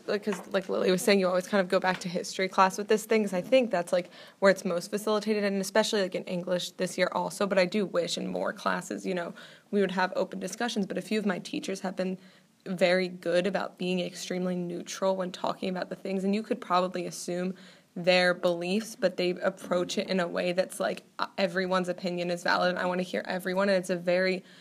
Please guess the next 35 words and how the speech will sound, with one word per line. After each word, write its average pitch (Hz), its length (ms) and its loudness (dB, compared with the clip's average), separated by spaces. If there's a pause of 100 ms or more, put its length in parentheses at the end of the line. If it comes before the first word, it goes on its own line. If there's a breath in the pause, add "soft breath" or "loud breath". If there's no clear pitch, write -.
(180 soft breath)
you 208 80 0
know, 190 120 8
productive 180 600 0
thing. 214 380 -2
And, 175 100 -4
like, 180 200 -2
we 202 180 -2
had 214 220 0
some 180 160 -4
really 180 240 -2
hard 175 260 0
conversations, 180 580 -4
especially 175 480 0
I'm 180 140 0
in, 180 140 0
like, 185 160 -2
a, 185 160 -2 (360 soft breath)
a 196 80 -2
class 185 280 4
about 180 200 -2
Nazi 180 440 -4
world, 196 320 2
and 190 100 -4
it's 190 140 -6
a 202 40 2
pretty, 196 320 -2
like, 185 300 -2
challenging 185 540 -4
class, 190 320 -2
but - 120 -8
we've 190 140 -2
had 190 180 2
productive, 185 440 -4
good - 160 -8
discussions 190 580 -2